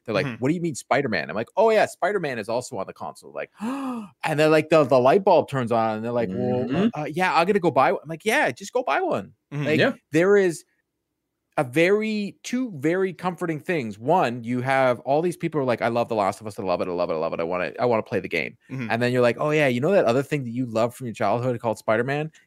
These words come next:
Speaker 1: Yeah, that's on there too." And they're gonna drop a new console with Spider-Man two. The Wolverine isn't a system seller, especially when they're making this game rated R. It is a system seller to maybe my age group 'cause we,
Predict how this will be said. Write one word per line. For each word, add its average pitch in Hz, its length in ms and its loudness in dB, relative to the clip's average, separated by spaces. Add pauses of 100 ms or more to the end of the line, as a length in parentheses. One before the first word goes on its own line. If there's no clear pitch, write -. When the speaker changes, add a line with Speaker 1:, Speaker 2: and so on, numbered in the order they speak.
Speaker 1:
Yeah, 120 140 4
that's 175 180 4
on 208 120 4
there 160 140 2
too." 135 260 -4 (840)
And 147 240 2
they're 170 80 8
gonna 233 160 8
drop 147 420 0
a 143 60 -4
new 135 160 -4
console 190 480 -4
with 123 120 -6
Spider-Man 160 440 0
two. 147 440 -2 (340)
The 139 200 0
Wolverine 185 720 0
isn't 143 300 -4
a 117 80 -4
system 139 340 -8
seller, 104 280 0
especially 180 420 -2
when 190 100 0
they're 147 120 -2
making 131 260 -4
this 117 160 -6
game 107 260 -2
rated 92 240 0
R. 69 240 -2 (320)
It 147 140 6
is 139 140 4
a - 40 -4
system 214 420 -4
seller 165 420 4
to 123 460 -2
maybe 123 400 0
my 110 340 0
age 151 360 0
group 160 260 -4
'cause 117 160 -8
we, 113 80 -8